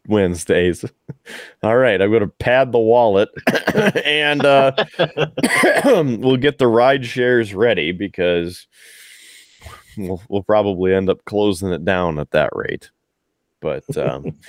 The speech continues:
<laughs> the best old-fashioned west of the Mississippi. There you go.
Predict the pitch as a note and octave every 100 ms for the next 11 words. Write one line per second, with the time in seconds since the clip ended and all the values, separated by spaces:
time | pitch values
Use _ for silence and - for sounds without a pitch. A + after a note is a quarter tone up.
0 | - - - _ _ G2+ G#2+ D#2+ C3 F3+
1 | - D#3 D#3+ C#3 - D3 D3 C#3+ - C3+
2 | C3 C3 A#2+ G#2 _ _ _ - F#2 A2
3 | C3+ B2+ - A#2 F#2 G#2+ G#2+ G#2 G2 -
4 | G#2 - C2+ A1+ - _ _ _ _ _
5 | _ _ _ _ - - _ _ - -
6 | _ _ _ _ _ - E2 E2+ E2 C2